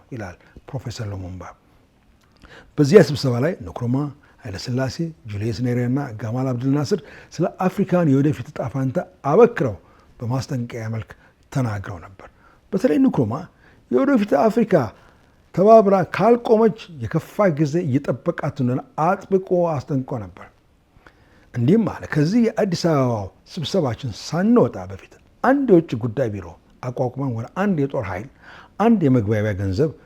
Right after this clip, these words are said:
እና አንድ ማዕከላዊ ባንክ የምናቋቋምበት ሁኔታ ይመቻች። ከዚህ ስብሰባ የእውነት ህብረት ፈጥረን እንለያ። አፍሪካ የሚባል አንድ ሀገር እንፍጠር። ዋና ከተማዋንም ባንጊ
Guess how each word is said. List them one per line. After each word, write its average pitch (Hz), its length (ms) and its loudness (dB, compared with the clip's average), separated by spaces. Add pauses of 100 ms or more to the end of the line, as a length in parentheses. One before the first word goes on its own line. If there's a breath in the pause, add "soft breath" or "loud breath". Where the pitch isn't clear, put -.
(160 soft breath)
እና 147 160 2 (180)
አንድ 208 320 4
ማዕከላዊ 147 540 -2
ባንክ 160 320 -2 (360 soft breath)
የምናቋቋምበት 123 920 -2
ሁኔታ 120 220 -6 (160)
ይመቻች። 107 540 -4 (540 loud breath)
ከዚህ 180 260 6
ስብሰባ 131 420 0 (120)
የእውነት 220 560 6
ህብረት 117 320 0
ፈጥረን 117 360 -8 (140)
እንለያ። 104 440 -4 (500 loud breath)
አፍሪካ 139 380 2
የሚባል 123 460 2 (200)
አንድ 208 240 4
ሀገር 123 260 2
እንፍጠር። 95 420 -10 (520 soft breath)
ዋና 127 300 2
ከተማዋንም 131 680 -2
ባንጊ 131 360 2